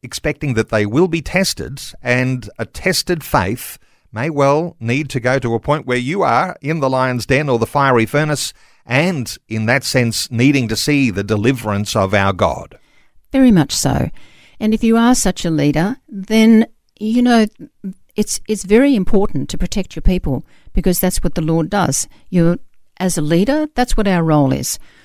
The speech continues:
Speaker 2: We're here to protect them. We're here to guide them into the future. And, uh, as a leader, you know, that person is accountable for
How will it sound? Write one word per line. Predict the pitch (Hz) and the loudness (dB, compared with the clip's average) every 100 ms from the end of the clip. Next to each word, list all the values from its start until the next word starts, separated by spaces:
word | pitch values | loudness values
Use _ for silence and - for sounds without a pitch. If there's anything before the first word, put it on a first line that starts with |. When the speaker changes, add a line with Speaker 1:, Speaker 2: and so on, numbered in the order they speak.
| _ - | _ -2
Speaker 2:
We're | 185 185 | 2 4
here | 180 208 196 | 4 4 4
to | 196 - 180 170 165 | 2 0 2 2 2
protect | - - 240 - | 0 2 0 2
them. | 247 240 254 | 4 4 2
We're | 175 165 | 2 4
here | 175 156 | 4 4
to | 143 - 156 | 0 0 0
guide | 143 170 196 190 | 2 4 2 2
them | 170 | 2
into | 165 | 2
the | 135 - | 0 0
future. | 190 190 196 185 - - _ _ _ | 0 0 0 -2 -4 -20 _ _ _
And, | - 165 165 160 - - 165 | 0 4 4 2 -4 -10 -4
uh, | 151 147 - | -2 -2 0
as | 185 196 | 0 2
a | |
leader, | 165 165 165 160 160 - - _ _ | 2 2 4 2 0 -6 -18 _ _
you | 180 | -4
know, | 156 151 - _ | -2 -2 -4 _
that | 165 180 | -2 0
person | - 170 - 160 | 2 2 2 0
is | 147 | 0
accountable | - 180 165 - 135 | -2 0 0 -2 -6
for | 139 - 156 147 | -6 -2 0 0